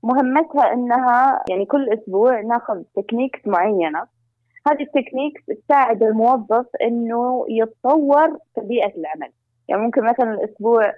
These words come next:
أسبوع ناخذ، آه، شلون أو هي، إيش هي التريكس اللي يستخدمها أثناء الاجتماعات مثلًا،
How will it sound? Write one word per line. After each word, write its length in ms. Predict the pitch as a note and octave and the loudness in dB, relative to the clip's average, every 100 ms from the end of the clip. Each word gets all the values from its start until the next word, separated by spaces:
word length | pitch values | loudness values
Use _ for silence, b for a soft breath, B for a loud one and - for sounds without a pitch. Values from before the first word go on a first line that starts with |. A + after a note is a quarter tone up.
| - | -8
أسبوع 360 | G#3+ G#3+ A#3+ G#3 | -10 0 2 2
ناخذ، 520 | G#3+ G#3+ A3+ G#3+ G3 | 2 0 0 -2 2
آه، 220 | G3 G3 G3 B _ - | 2 2 0 B _ -12
شلون 480 | G#3+ - A#3 A#3+ A#3+ - | -10 -2 0 0 -2 0
أو 140 | G#3 G3 | 2 2
هي، 280 | G#3+ C4 - | 0 -4 -2
إيش 120 | B3 - | -2 0
هي 260 | C4+ A#3+ G#3 | 0 0 -2
التريكس 420 | G3+ G#3+ B3+ - _ - | -4 -4 -4 -6 _ -2
اللي 220 | G3+ F#3+ | 0 2
يستخدمها 560 | G3 - F#3+ G#3 A3 A3 | 0 -2 -4 -4 -2 0
أثناء 380 | - G3+ G#3+ G3 | 0 0 0 0
الاجتماعات 680 | G3+ - G3 F#3 E3 E3+ - | -2 -8 -4 -2 0 -2 -4
مثلًا، 380 | D#3 D3+ D3 | -12 -10 -10